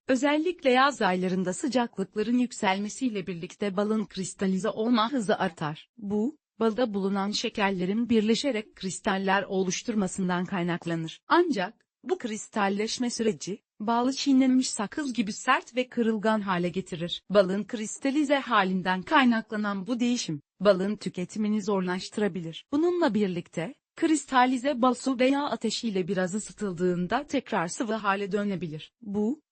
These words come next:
kristalize balın yeniden kullanılabilir ve kolayca yayılabilen bir formda olduğu anlamına gelir. Bu nedenle, balın kristalize olması, doğal bir süreç olup, onun özelliğini değiştiren bir faktör değildir.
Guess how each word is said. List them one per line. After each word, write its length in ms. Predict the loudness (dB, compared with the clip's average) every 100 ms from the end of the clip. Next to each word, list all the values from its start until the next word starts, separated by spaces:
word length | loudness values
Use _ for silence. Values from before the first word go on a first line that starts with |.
| -4
kristalize 840 | 0 0 2 4 4 4 0 0
balın 240 | 0 2
yeniden 500 | 2 2 2 4 0
kullanılabilir 920 | -4 -4 -2 0 0 -2 -2 -4 -2 -2
ve 100 | -2
kolayca 540 | -2 0 0 0 -2
yayılabilen 760 | 0 0 0 0 -2 -4 -4 -6
bir 180 | -8
formda 340 | -2 -2 0 -4
olduğu 380 | -6 -4 0 2
anlamına 520 | 2 0 -2 -2 -4
gelir. 380 | -6 -8 -12 -6
Bu 120 | 0 0
nedenle, 560 | 2 0 -2 -6 -8 _ _
balın 340 | 4 4 2 -4
kristalize 720 | -10 -14 -4 -2 -2 0 2
olması, 640 | 0 -2 -6 -6 -8 -8 _ _ 4
doğal 400 | 6 6 2 -2
bir 100 | -6
süreç 420 | -4 -4 -2 -2
olup, 300 | -4 -6 -8 _ _
onun 240 | 2 4 2
özelliğini 640 | -2 -2 -2 -2 -4 -2
değiştiren 600 | -4 -6 -6 -2 0 0
bir 80 | -2
faktör 520 | 0 0 2 -2 0
değildir. 500 | -6 -8 -12 -14